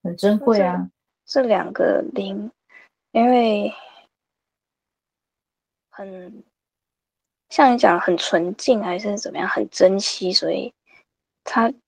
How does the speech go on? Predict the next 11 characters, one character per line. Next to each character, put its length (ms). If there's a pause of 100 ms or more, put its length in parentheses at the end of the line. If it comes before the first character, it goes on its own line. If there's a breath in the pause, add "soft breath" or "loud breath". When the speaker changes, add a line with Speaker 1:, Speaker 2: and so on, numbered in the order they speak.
(140)
Speaker 2:
就 160
是 100
看 220
中 160
这 120
两 280
个。 280 (840 soft breath)
Speaker 1:
是 240
啊。 440 (1400)
Speaker 2:
而 80
且 340